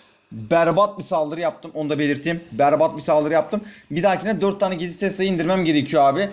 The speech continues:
Hemen hızlı bir şekilde orduyu bas abi, hızlı bir şekilde buradan. Diğer saldırıya geçiyoruz. Bu arada ne var burada bir bakayım. Bunu al abi. Hızlandırma yapmak için. Güzel olacaktır. Tamamdır. Piu piu. Geçiyoruz. Şimdi arkadaşlar böyle bir köye saldırmak istiyorum. Sebebi ise üçleyeceğimi düşünüyorum.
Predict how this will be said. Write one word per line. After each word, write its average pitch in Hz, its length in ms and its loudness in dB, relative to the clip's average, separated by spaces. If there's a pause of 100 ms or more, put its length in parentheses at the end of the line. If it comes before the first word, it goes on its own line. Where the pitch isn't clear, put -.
(160)
Hemen 202 220 2
hızlı 185 200 -2
bir 170 60 -4
şekilde 165 280 -2
orduyu 156 500 2
bas 190 220 2
abi, 156 180 2
hızlı 139 180 -2
bir 135 60 -8
şekilde 135 240 -4
buradan. 180 240 -2 (960)
Diğer 139 140 0
saldırıya 123 380 -2
geçiyoruz. 110 460 -8
Bu 139 80 -2
arada 143 200 -2
ne 143 200 -2
var 127 160 0
burada 113 180 -4
bir 113 60 -6
bakayım. 110 320 -8 (180)
Bunu 135 180 -4
al 117 260 0
abi. 139 320 -4 (160)
Hızlandırma 120 520 -4
yapmak 123 300 -4
için. 160 320 -6 (680)
Güzel 143 160 -2
olacaktır. 110 440 -2
Tamamdır. 117 500 -2 (440)
Piu 466 120 0
piu. 381 260 2 (140)
Geçiyoruz. 135 560 -2
Şimdi 214 200 0
arkadaşlar 208 560 2
böyle 240 260 0
bir 220 80 -4
köye 226 180 0
saldırmak 220 460 0
istiyorum. 233 260 -4
Sebebi 214 420 -2
ise 262 200 -4
üçleyeceğimi 202 920 2
düşünüyorum. 220 760 4